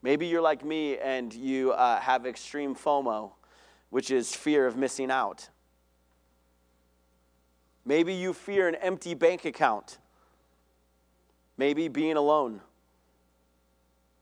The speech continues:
Are you afraid of what others feel, think, and say about you? Maybe you're afraid of meaninglessness,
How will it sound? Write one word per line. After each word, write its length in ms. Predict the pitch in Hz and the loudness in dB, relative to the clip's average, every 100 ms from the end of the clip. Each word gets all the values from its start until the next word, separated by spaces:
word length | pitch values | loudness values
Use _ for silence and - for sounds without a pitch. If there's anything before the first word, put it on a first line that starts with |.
| _ - | _ 2
Are 180 | 131 143 | 4 6
you 140 | 147 | 6
afraid 400 | 135 - 151 147 | 2 0 0 2
of 80 | 147 | 2
what 160 | 135 135 | 4 4
others 720 | 139 135 135 127 113 - - _ _ | 4 4 4 2 -2 -6 -8 _ _
feel, 720 | - - - 156 151 143 151 - _ | -20 -12 -6 -2 0 -2 -4 -10 _
think, 380 | - - 151 147 | -10 -2 -2 -2
and 160 | 135 120 | -4 -2
say 220 | - 147 | 0 0
about 300 | 156 170 180 | 2 2 2
you? 220 | 190 202 - _ _ _ _ _ _ _ _ _ _ _ _ _ _ _ _ _ _ - | -2 -4 -12 _ _ _ _ _ _ _ _ _ _ _ _ _ _ _ _ _ _ 0
Maybe 240 | 139 147 | 0 2
you're 240 | 147 139 131 | 2 2 0
afraid 420 | 131 - 151 147 | -2 0 0 2
of 120 | 123 | 0
meaninglessness, 1000 | 139 147 139 117 110 - 104 - - | -2 -2 -2 -4 -8 -10 -12 -12 -14